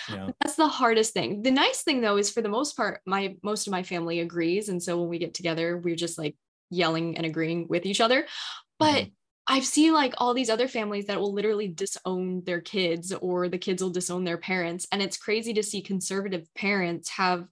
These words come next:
Speaker 2: a liberal kid, and sometimes liberal, liberal parents end up getting, like, a really conservative kid. It's
Speaker 1: Yeah.
Speaker 2: very interesting how that kind of works. Um,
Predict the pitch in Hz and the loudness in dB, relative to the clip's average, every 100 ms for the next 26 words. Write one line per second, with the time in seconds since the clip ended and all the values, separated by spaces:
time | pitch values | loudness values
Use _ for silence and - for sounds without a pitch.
0 | - 175 175 190 185 185 170 165 - 190 | -4 0 0 0 0 0 -2 -6 0 2
1 | 165 160 180 - - - _ _ - 196 | 2 -2 -10 -20 -20 -20 _ _ -4 0
2 | 190 180 _ _ - - 208 208 185 175 | 0 -4 _ _ -4 -2 0 0 0 0
3 | 185 185 175 _ 185 208 208 180 175 185 | -2 -2 -4 _ -2 0 2 -2 -4 -6
4 | 165 165 170 - - 180 175 170 - 180 | -4 -4 -6 -10 -4 -2 -2 -2 0 2
5 | 175 139 165 165 165 175 175 175 156 - | 2 0 -2 -2 -2 0 0 -2 -2 2
6 | 185 190 170 - - - - 196 - - | 2 2 0 -4 -6 -6 -6 -10 -14 -16
7 | - 233 440 349 208 226 - - - 160 | -8 2 4 6 4 0 0 -2 -2 -2
8 | 180 202 170 165 180 _ _ _ 185 - | 0 0 2 0 -2 _ _ _ 0 2
9 | 240 202 185 170 175 160 196 - - - | -2 -2 -2 0 0 0 -6 -14 -16 -18
10 | - - - 320 294 170 165 | -16 -16 -2 4 6 4 0